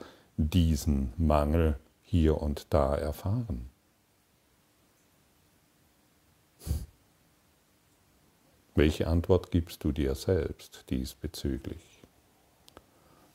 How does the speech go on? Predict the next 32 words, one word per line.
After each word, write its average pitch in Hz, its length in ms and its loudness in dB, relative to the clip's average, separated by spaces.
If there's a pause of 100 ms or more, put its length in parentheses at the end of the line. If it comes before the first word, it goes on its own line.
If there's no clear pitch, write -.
(100)
Und 82 340 6
natürlich 85 540 4
sind 80 260 4
wir 78 420 4
inzwischen 87 580 2
an 76 160 2
dem 78 220 0
Punkt 87 500 6
im 82 160 2
Klassenzimmer 82 720 4
der 78 120 4
Liebe 82 380 2
angekommen, 82 760 4 (720)
wo 87 160 8
wir 87 100 10
nicht 85 340 4
mehr 87 200 4
die 80 180 0
alten 85 380 0
Ausreden 85 680 4
benutzen, 82 680 2
dass 82 200 4
das 80 240 2
Leiden 82 500 4
von 80 200 -2
außerhalb 78 680 2
kommt, 76 440 0 (680)
sondern 80 380 4
endlich 87 480 4
die - 120 0
Verantwortung 78 760 0
übernehmen. 78 800 -2